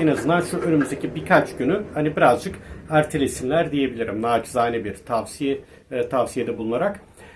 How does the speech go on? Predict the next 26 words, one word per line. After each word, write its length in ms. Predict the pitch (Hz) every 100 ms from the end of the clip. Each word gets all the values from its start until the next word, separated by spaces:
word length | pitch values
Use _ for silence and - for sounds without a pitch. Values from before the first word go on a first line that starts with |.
| - 139
E, 260 | 127 123
bunun 240 | 135 220 220
dışında 480 | - 208 196 220 214
Rusya 420 | 127 175 208 - 175
Ukrayna'ya, 680 | - - 165 160 143 127 131
e, 160 | 131 131
bu 60 |
şekilde 360 | 151 151 147 113
füze 360 | 113 127 156 123
ve 80 |
İHA 240 | 117 104 127
saldırısında 640 | - 127 120 120 - 127
bulunurken 520 | 131 156 143 - 202 202 - - _
hatta 500 | 151 151 131 156 -
bu 80 | 143
saldırıyı 560 | 135 135 131 123 101 98
başlatmadan 680 | 113 - 180 180 123 107 92
kısa 220 | - 185
bir 60 |
süre 200 | 156 -
önce 360 | 117 104 208 208 -
dün 180 | 139 127
gece 360 | 104 101 214 - - - -
Ukrayna'da 720 | - - 208 202 147 156 208 - -
Rusya'nın 520 | 170 208 - 131 170 190 -
farklı 420 | 151 147 147 139